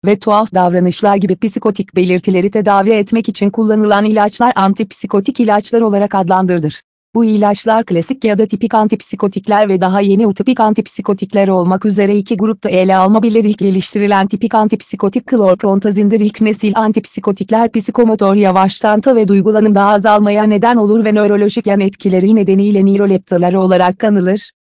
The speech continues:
Julien ve Arkeoloji, iki bin on bir, Cresson ve Arkeoloji, iki bin sekiz, Stahl, iki bin on üç.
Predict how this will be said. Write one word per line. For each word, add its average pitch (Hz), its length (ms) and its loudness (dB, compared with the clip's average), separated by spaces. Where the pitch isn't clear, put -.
Julien 226 400 2
ve 208 80 2
Arkeoloji, 185 840 0
iki 220 180 -2
bin 262 160 4
on 233 220 4
bir, 214 260 -2
Cresson 226 440 2
ve 233 40 0
Arkeoloji, 190 760 0
iki 220 200 -2
bin 226 120 2
sekiz, 196 540 -2
Stahl, 214 520 -4
iki 226 160 0
bin 233 80 4
on 208 100 2
üç. - 280 -4